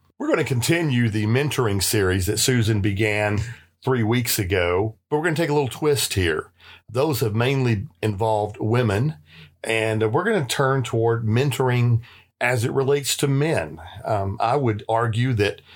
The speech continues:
men and women do a lot of things differently, and mentoring is one of those things. And so for that reason, I have invited a man here with me to talk about mentoring. This is Chris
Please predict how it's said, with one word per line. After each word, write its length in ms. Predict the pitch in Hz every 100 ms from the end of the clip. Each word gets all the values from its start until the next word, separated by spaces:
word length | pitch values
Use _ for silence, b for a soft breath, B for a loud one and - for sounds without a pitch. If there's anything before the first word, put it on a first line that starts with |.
| B B
men 200 | 120 143
and 180 | 131 120
women 260 | 131 135
do 160 | 113 110
a 40 |
lot 260 | 98 113 131
of 100 | 127
things 320 | 131 120 104
differently, 640 | 90 113 131 127 131 151
and 240 | - 98 98
mentoring 500 | 113 127 131 123 117
is 140 | 117
one 220 | 113 120
of 80 | 127
those 260 | 123 123 -
things. 560 | 143 147 78 - 113 131 B B B B
And 340 | - 107 104 101
so 220 | - 131
for 140 | 135
that 240 | 131 143 143
reason, 580 | 156 196 110 110 135 143
I 260 | 120 139 156
have 520 | 127 120 117 117 - b b b b
invited 680 | 139 120 113 123 127 120 117 -
a 60 |
man 380 | 117 117 123 123
here 260 | 120 127 127
with 240 | 147 139
me 160 | 135 127
to 160 | 127
talk 320 | 120 127 120
about 320 | 117 110 110 -
mentoring. 500 | 156 180 113 87 98
This 200 | 123 151
is 160 | 104
Chris 500 | - - 120 147 -